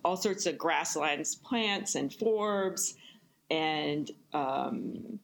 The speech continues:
rocks even that were <laughs> left by glacial, um, the glacial past, and even farm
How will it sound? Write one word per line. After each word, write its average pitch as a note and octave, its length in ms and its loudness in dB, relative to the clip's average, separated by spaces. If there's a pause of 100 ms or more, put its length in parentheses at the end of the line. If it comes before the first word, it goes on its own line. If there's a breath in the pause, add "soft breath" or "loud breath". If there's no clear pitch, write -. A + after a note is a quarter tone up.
(360)
rocks G3+ 680 0
even C4+ 440 0
that - 180 0
were G3+ 140 0
<laughs> - 40 -4
left F#3 200 -2
by C3+ 180 0
glacial, G#3+ 840 0 (360 loud breath)
um, F#3 400 0 (120)
the F#3+ 80 2
glacial G#3+ 480 0
past, G3 720 0
and A3+ 100 4
even B3+ 680 0
farm B3+ 560 0